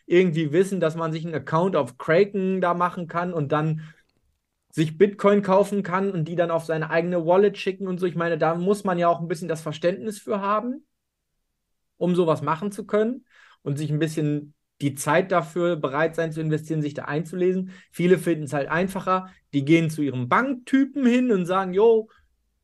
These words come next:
kauf mir mal das.“ Und dann macht er das für die und dann zahlst du immense Gebühren und dann hast du da irgendwie so einen Spot-E T F bei dir auf dem Konto, den du dann in deinem Depot verwalten kannst, per App mittlerweile ja auch alles.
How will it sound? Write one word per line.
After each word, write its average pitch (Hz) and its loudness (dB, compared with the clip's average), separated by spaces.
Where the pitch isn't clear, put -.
kauf 202 0
mir 185 -2
mal 170 0
das.“ 143 -2
Und 143 -10
dann 156 2
macht 202 2
er 190 4
das 180 0
für 185 0
die 190 0
und 160 -2
dann 147 -4
zahlst 160 -2
du 156 2
immense 208 2
Gebühren 247 -2
und 190 -4
dann 190 -2
hast 180 -2
du 170 -8
da 160 0
irgendwie 170 -4
so 156 -2
einen 151 -2
Spot-E 151 0
T 127 -6
F 120 -12
bei 131 -2
dir 131 2
auf 127 -6
dem 127 -6
Konto, 139 -2
den 135 -2
du 139 2
dann 139 -4
in 147 -4
deinem 143 2
Depot 180 4
verwalten 165 0
kannst, 165 -8
per 156 -4
App 175 -4
mittlerweile 151 0
ja 147 0
auch 147 -6
alles. 139 -4